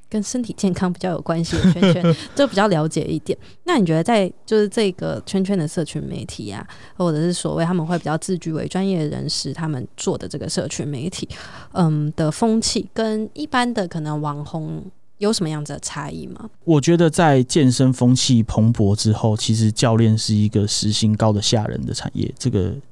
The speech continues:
Speaker 2: 我相信大家都是有可-，这应该是一个，不是一个不，不能讲的事情，因为它时薪真的非常高，但是入门门槛真的很低，这是实话。所以业务能力大于专业能力的情况下，你可以换到很好的订单。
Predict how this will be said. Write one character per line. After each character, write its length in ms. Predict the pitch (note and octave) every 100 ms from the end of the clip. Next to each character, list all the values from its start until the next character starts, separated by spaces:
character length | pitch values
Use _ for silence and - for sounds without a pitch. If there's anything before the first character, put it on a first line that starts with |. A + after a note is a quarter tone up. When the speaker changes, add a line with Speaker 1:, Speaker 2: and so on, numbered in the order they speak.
| - - - -
Speaker 2:
我 40 |
相 140 | A#2+ C3+
信 140 | C3+
大 80 | B2
家 140 | A#2+
都 160 | A2+ A2
是 280 | A2 A2+ F#2 - - -
有 280 | - A#2 G2+ G#2
可-， 200 | - G#2+
这 180 | - E3+
应 80 |
该 120 | D3 C#3
是 160 | C3+
一 60 | B2+
个， 320 | A#2+ A2+ B2 - - - - - - - -
不 80 | D#3
是 160 | G3
一 20 |
个 100 | E3+
不， 160 | D3 F3
不 120 | E3
能 100 | C#3+
讲 160 | A#2 G#2
的 80 | A2
事 120 | A#2
情， 100 | A2+
因 0 |
为 80 | A#2
它 80 |
时 160 | A#2+ A2+
薪 120 | A2
真 140 | A#2 A2
的 60 |
非 120 | G#2
常 140 | G#2+ G2+
高， 180 | G#2 F#2+
但 160 | A2
是 120 | G#2+
入 160 | A#2 B2
门 200 | G#2 G2
门 160 | G2+ G2+
槛 200 | - -
真 160 | G#2
的 100 | G2
很 180 | - G2+
低， 240 | A2 B2+ -
这 140 | -
是 120 | A2 G#2+
实 280 | - -
话。 200 | - A2+ B2+ - - - -
所 120 | -
以 160 | A2+ A2
业 160 | D3
务 140 | C#3 C3
能 160 | A2
力 100 | A#2
大 220 | A2+ A#2
于 80 | G#2
专 180 | G2 A2
业 80 | G#2+
能 200 | F#2 G2+
力 140 | G2
的 280 | G2 - - -
情 180 | - G#2+
况 220 | A#2 A2
下， 140 | A2
你 120 | G2
可 140 | G#2 A2+
以 100 | G#2
换 240 | - A#2 G#2+
到 100 | G#2
很 100 | G#2
好 160 | G#2
的 60 | -
订 160 | G#2
单。 180 | - G#2